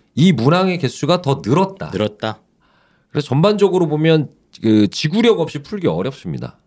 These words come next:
Speaker 2: 지구력이요?
Speaker 1: 예, 보통 예전 같은 경우는 일 번부터 한 사 년 정도 전에는
Speaker 2: 네네네.
Speaker 1: 일 번부터 삼십 번까지 풀 때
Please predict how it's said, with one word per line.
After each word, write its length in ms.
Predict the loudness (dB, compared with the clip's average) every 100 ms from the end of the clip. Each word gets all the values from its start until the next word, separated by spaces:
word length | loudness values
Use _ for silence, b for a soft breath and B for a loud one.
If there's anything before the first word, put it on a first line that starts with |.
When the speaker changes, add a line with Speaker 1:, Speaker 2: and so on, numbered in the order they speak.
| _ _ _
Speaker 2:
지구력이요? 600 | -20 -14 -10 -10 -10 -12 -4
Speaker 1:
예, 140 | -4
보통 380 | -4 -4 0 2
예전 460 | 2 2 2 2 2
같은 260 | -2 -2
경우는 220 | 0 2 2
일 60 |
번부터 340 | 2 0 -2 -4
한 140 | -4
사 280 | -6 -4 -4
년 200 | -4 -6
정도 500 | -6 -8 -10 -8 -8
전에는 460 | -4 -4 -4 -6
Speaker 2:
네네네. 260 | -4 -4 -4
Speaker 1:
일 60 | -4
번부터 260 | -4 -2
삼십 240 | -2 -2 -4
번까지 320 | -2 -2 -2
풀 160 | -4 -6
때 440 | 0 0 0